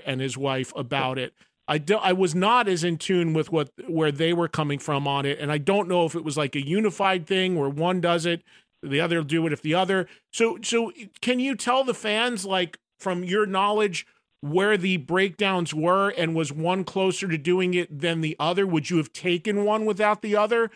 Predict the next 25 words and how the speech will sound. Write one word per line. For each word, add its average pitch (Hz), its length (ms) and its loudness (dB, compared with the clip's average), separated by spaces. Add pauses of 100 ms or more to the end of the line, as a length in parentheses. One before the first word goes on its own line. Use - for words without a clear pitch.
(400)
Uh, 190 180 -2
I 170 120 2
know 196 160 4
they're 190 160 2
independent 180 560 0
people, 208 360 0
but 160 280 0
from 180 240 0
a 170 100 2
production 190 720 -2
standpoint, 151 760 -2 (440)
uh, 147 240 2
uh, 170 280 -4
John 220 320 4
had 190 120 2
said 180 220 0
from 165 100 -2
the 143 80 -2
get-go, 165 380 0
"We're 143 160 0
gonna 151 180 0
just 143 240 -4
do 156 180 2
it 143 120 0
with, 143 320 -2